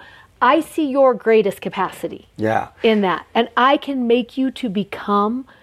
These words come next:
Speaker 1: that." It was so cute. One of my seminary kids today, I was having them go through and look at scriptures, and we were in that one in Mark where he says, "I will make you to become," and I had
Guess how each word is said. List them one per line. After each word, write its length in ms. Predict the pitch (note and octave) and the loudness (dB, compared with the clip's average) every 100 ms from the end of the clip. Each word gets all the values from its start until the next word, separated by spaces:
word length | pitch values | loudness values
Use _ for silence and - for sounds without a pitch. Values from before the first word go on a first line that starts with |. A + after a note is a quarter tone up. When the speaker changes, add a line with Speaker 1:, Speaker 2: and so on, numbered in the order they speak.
| _ _ _ _ _ _ | _ _ _ _ _ _
Speaker 1:
that." 300 | A3 G#3+ G3 | 0 4 4
It 80 | A3 | 2
was 100 | A#3+ | -2
so 160 | - E4 | 0 -2
cute. 240 | - D#4 | 0 0
One 160 | F3+ B3+ | 2 2
of 60 | |
my 120 | C4+ B3+ | 2 0
seminary 420 | - A3+ A3 G#3+ | -2 -4 -2 -4
kids 300 | - G#3 - | -2 -4 -4
today, 240 | A3+ G3+ | -2 2
I 120 | G3 G3 | 4 2
was 160 | F#3+ | 0
having 280 | G#3 G#3 G#3 | -2 -2 0
them 260 | F#3+ F3+ F3 _ _ _ _ - _ | 0 -2 -8 _ _ _ _ -20 _
go 140 | A#3 | 2
through 220 | A3 A3+ G#3+ | 2 -2 -4
and 80 | G3+ | -4
look 160 | G3+ | -4
at 80 | A3+ | -6
scriptures, 440 | - G3 - G3+ G3 | -6 -10 -4 -4 -2
and 120 | F#3+ - - - - _ | -6 -8 -20 -20 -20 _
we 120 | A#3 | -2
were 120 | A3 | 0
in 200 | A#3 A3+ G#3+ | 0 0 -2
that 140 | G3 | -2
one 160 | G#3 G3+ | -2 -2
in 140 | F#3+ | -2
Mark 340 | F3+ E3+ E3+ - | -2 -2 -4 -4
where 100 | F#3 | -4
he 120 | G3+ | -6
says, 220 | - F#3+ - | -6 -6 -2
"I 120 | G#3 | -2
will 120 | G#3 | -2
make 260 | G3+ F#3+ - | -2 -2 -4
you 60 | G3+ | -8
to 60 | |
become," 400 | F#3+ G3 G3 F#3+ F#3+ | -6 -6 -6 -4 -2
and 80 | |
I 100 | F#3 | -2
had 340 | G3 G3 G3+ | -2 -2 -2